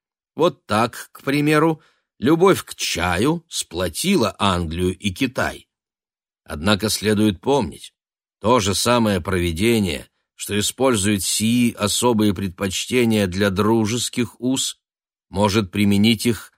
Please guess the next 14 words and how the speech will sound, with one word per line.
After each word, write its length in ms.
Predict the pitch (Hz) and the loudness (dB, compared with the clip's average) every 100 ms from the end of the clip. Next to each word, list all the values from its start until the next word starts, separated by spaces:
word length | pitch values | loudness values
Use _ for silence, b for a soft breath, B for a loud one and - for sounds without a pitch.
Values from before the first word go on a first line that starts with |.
| _ - | _ -14
для 260 | 78 95 | -4 -2
общественной 920 | 92 - - 92 - - 104 104 101 - | 0 -2 -2 -2 -2 -2 0 2 0 -4
экзекуции. 960 | 101 82 101 85 120 113 - - - _ _ _ _ _ _ _ _ _ | -6 -4 -6 -6 -4 -4 -4 -8 -14 _ _ _ _ _ _ _ _ _
Да 200 | - 98 | -6 0
не 140 | 117 | 2
случится 920 | 131 - 123 113 - 131 127 - - | 2 0 -2 -2 -2 0 0 0 -4
того, 500 | 85 87 90 123 87 - _ _ | -4 -2 0 2 0 -6 _ _
что 300 | - - 110 | -14 -2 -2
подобная 720 | 90 101 98 139 117 104 90 76 | 0 0 4 4 4 2 2 -2
кара, 580 | - 135 139 107 76 - _ _ _ _ | -2 2 4 2 -2 -8 _ _ _ _
рикошет 720 | 87 90 95 92 135 113 85 | -6 -4 -4 -2 0 0 -2
порока 720 | 92 90 117 110 - 92 85 - | -4 0 2 0 -2 -4 -4 -8
в 80 | - | -8
соблазнителя, 960 | - 101 87 85 76 139 160 69 57 | -4 -2 -2 -4 -2 -2 -2 -6 -14